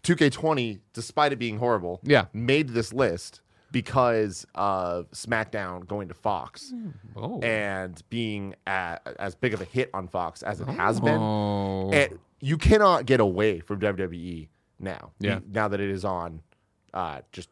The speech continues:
Speaker 1: normal T V, whatever you call Fox. It's not cable, the other one.
Speaker 2: Uh, broadcast television.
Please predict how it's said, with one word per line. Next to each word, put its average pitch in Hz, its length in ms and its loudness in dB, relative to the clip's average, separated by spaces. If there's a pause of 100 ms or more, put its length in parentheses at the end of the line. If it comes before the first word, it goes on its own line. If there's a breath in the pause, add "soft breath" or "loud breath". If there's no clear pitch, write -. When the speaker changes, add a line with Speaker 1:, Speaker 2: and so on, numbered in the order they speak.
(120)
Speaker 1:
normal 90 300 -8
T 90 220 -14
V, 69 240 -18
whatever 78 300 -14 (120)
you 87 180 -12 (120)
call 71 180 -10
Fox. - 340 -14
It's - 120 -20
not 76 140 -14
cable, 69 280 -18 (140)
the 90 80 -12
other 76 160 -12
one. 53 140 -20 (220)
Speaker 2:
Uh, 104 160 0
broadcast 107 380 0
television. 95 320 -4